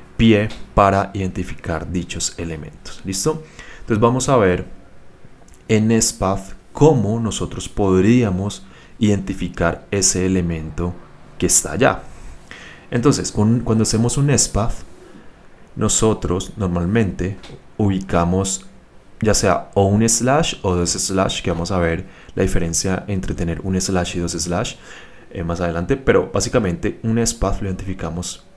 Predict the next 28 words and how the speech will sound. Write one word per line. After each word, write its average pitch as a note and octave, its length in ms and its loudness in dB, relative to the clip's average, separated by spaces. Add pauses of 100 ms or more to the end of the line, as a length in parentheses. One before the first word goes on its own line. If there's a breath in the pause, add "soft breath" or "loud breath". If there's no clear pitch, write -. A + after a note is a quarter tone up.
(160)
cuando, F#2+ 180 -4 (180)
como F2+ 140 -4
les E2+ 180 -2
comentaba, F2+ 380 -4
cuando F#2+ 240 -6
tenemos E2+ 300 -4
uno B2+ 200 2
o F2+ 120 0
dos D#2+ 120 -2
slash, - 500 -6 (800 loud breath)
seguido C#3 760 6
del F#2+ 400 0 (120)
tipo C#3+ 420 0
del G#2+ 120 2
elemento. F#2+ 500 -2
O - 20 -10
sea, F#2 140 -4
ya E2+ 100 0
vimos F#2 300 -2
que - 100 -6
era E2 120 -2
un F#2 100 0
input, A2+ 360 0
entonces E2 480 -6
va E2+ 140 2
la E2+ 160 -2
palabra D#2+ 540 -6
input, A2 400 -2